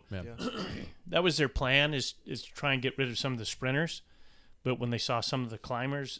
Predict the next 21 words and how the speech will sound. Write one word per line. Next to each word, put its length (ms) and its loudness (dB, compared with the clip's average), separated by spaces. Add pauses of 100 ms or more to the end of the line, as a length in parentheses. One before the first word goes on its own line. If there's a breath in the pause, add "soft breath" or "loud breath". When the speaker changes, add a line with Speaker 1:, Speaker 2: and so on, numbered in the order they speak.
Speaker 3:
I 40 -4
mean, 120 -2
some 160 -4
of 80 -4
the 80 -6
G 180 -8
C 260 -4
guys 440 -4 (240 soft breath)
Speaker 2:
Mm-hmm. 140 -12
Speaker 3:
started 280 0
pushing, 260 0
and 60 -2
they 120 6
even 240 4
dropped 320 -2 (360 soft breath)
Roglic. 420 0
What 220 0
I 100 2
found 280 2
Speaker 1:
Yeah. 120 4
Speaker 3:
interesting, 440 2